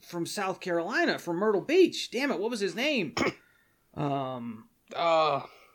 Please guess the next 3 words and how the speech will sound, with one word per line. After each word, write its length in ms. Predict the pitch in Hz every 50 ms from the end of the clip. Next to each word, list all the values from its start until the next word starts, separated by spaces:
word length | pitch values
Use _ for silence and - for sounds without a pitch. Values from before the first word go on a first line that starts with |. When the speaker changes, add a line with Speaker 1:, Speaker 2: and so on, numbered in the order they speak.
| _ _ _ _ _ _ - - _ _ _ - - _ _ _ _ _ _ - - _ -
Speaker 2:
Antler? 440 | 170 190 226 254 262 277 277 262 262 - -
Ant-, 360 | 202 208 240 262 269 262 - - -
Ant-, 260 | 196 220 240 254